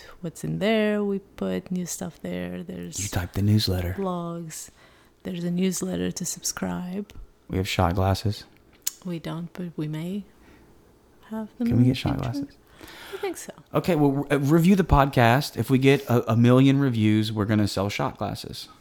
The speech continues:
Speaker 1: That sounds, that sounds good. It
Speaker 2: That's
Speaker 1: sounds like
Speaker 2: reasonable.
Speaker 1: a good plan. Reasonable plan.
Speaker 2: Reasonable plan.
Speaker 1: Yes.
Speaker 2: Okay, again, thank you guys very much for listening.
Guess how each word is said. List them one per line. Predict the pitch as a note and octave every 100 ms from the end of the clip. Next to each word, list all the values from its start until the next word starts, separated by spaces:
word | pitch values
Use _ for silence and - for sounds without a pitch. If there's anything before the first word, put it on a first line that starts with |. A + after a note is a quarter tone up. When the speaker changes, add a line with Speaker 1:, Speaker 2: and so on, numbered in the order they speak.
| _ _ _ _ _ _ _
Speaker 1:
That | - F3
sounds, | - F#3+ F3+ F3 -
that | F#3+ F3+
sounds | - F#3 E3+
good. | E3 D#3 - -
It | G3
Speaker 2:
That's | -
Speaker 1:
sounds | F2 F2+
like | F3
Speaker 2:
reasonable. | G2+ F2+ E2+ E2
Speaker 1:
a |
good | E2
plan. | D#2+ -
Reasonable | G3 F3+ D#3+ D#3
plan. | - G#2
Speaker 2:
Reasonable | G2+ G2+ F#2
plan. | F#2+ F2+
Speaker 1:
Yes. | F#2 G#2+ - - - - - - _ -
Speaker 2:
Okay, | C3 C3+ F3+
again, | - D3+ B2+
thank | - D3
you | D3+
guys | D3 C3+ A#2+
very | C3+ C3
much | C3 A#2
for | - G#2
listening. | G#2 B2+ C#3+ D3 C#3+ C#3 C#3 D3